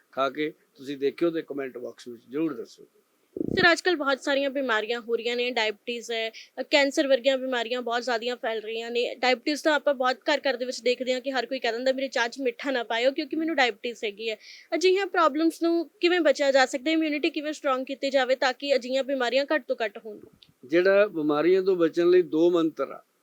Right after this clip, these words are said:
Speaker 1: ਇੱਕ ਆਂਵਲਾ, ਇੱਕ ਅਸ਼ਵਗੰਧਾ ਤੇ ਇੱਕ ਉਹਦੇ ਵਿੱਚ ਪੰਚਮ ਹਲਦੀ, ਇਹ ਤਿੰਨ ਚੀਜ਼ਾਂ ਐਡ ਕਰ ਲਓ। ਜੇ ਤੁਹਾਨੂੰ ਕਬਜ਼ ਰਹਿੰਦੀ ਹੈ ਤਾਂ ਤਿਰਫਲਾ ਵਨ, ਟੂ and ਫੋਰ, ਇਹ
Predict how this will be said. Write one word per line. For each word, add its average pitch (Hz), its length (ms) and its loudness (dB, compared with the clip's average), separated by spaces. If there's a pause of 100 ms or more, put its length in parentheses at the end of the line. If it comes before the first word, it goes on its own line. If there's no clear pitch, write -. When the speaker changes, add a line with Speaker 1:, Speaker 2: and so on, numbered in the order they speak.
(160)
Speaker 1:
ਇੱਕ 156 200 -4
ਆਂਵਲਾ, 156 560 2 (260)
ਇੱਕ 160 180 -2 (100)
ਅਸ਼ਵਗੰਧਾ 147 640 -2 (500)
ਤੇ - 160 8
ਇੱਕ 180 140 6
ਉਹਦੇ 202 180 8
ਵਿੱਚ 180 200 0
ਪੰਚਮ 160 500 2
ਹਲਦੀ, 135 400 -4 (180)
ਇਹ 165 40 -6 (140)
ਤਿੰਨ 214 240 8
ਚੀਜ਼ਾਂ 175 340 2
ਐਡ 147 260 2
ਕਰ 127 200 -2
ਲਓ। 113 200 -10 (260)
ਜੇ 165 100 2
ਤੁਹਾਨੂੰ 190 280 4
ਕਬਜ਼ 156 340 4
ਰਹਿੰਦੀ 185 360 6
ਹੈ 196 80 4
ਤਾਂ 190 160 0
ਤਿਰਫਲਾ 151 480 2
ਵਨ, 151 240 2
ਟੂ 156 220 -2
and 147 120 -4
ਫੋਰ, 123 320 -6 (640)
ਇਹ 156 60 0